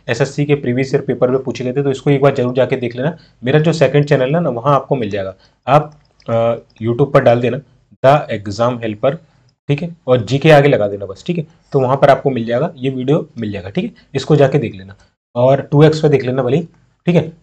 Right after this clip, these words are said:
चलिए, और देखिए यहाँ पर ये instruction लिखे हुए थे कि क्या-क्या ले जाना है, तो वही मैंने आपको वहां पर पढ़कर बता दिया, ठीक है,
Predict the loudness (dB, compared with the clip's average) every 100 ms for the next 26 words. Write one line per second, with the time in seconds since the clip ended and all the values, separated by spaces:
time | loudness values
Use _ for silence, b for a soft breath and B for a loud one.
0 | 0 0 -2 -10 0 2 4 2 2 2
1 | 2 2 4 4 2 0 0 2 2 2
2 | 0 0 -2 -2 0 0 0 0 -2 -2
3 | -2 -2 -2 0 0 2 0 -2 -4 -4
4 | -4 -4 b b 0 2 2 0 -2 -2
5 | 0 -2 -4 -16 -4 0 0 0 -8